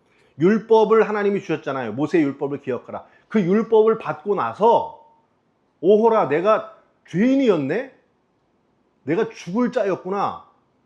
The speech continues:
답이 없구나, 내 안에." 이걸 깨달았단 말이에요. 이걸 깨닫고 그러면 내가 이 사망의 몸에서 내가 어떻게 내가 구원을 받을까? 내가 죽을 죄인인데,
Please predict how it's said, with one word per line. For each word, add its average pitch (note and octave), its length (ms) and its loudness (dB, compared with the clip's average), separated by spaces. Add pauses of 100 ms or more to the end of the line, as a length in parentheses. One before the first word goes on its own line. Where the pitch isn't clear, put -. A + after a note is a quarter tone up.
(180)
답이 G#3 260 0
없구나, G3 360 0
내 C3 120 -2
안에." C#3 480 -6
이걸 F3 220 2
깨달았단 D3+ 540 -2
말이에요. F2+ 380 -18 (560)
이걸 A3 300 2
깨닫고 A#3+ 760 -4 (260)
그러면 B3 340 0
내가 G3 280 2
이 A3 140 -2
사망의 G#3+ 520 -2
몸에서 E3+ 400 -4
내가 D3 200 -2
어떻게 G3+ 560 0
내가 C#3 280 -4
구원을 C3 300 -6
받을까? G2 680 -14 (400)
내가 C#3 240 -4
죽을 C3 280 -8
죄인인데, G#2+ 880 -8